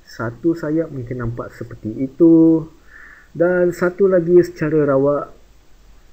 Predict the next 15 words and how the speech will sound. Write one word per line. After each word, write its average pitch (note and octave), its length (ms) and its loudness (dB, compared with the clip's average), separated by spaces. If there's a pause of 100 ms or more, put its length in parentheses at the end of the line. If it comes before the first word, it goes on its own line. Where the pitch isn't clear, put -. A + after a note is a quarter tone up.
(140)
coraknya F3+ 420 -2
mungkin D3+ 400 -4
seperti - 320 -14
ini. A2+ 260 -4 (2000)
Baik, F#3 320 4 (220)
ini G#3 500 -2
ialah C#3+ 240 -2
rama-rama, B2+ 480 -4
itu A2 400 -4
ialah G#2+ 300 -4
antenanya C#3+ 720 -4
dan A#2 320 -2
itu A2+ 320 -6
pula A2 320 -4
badannya. G#2 800 -6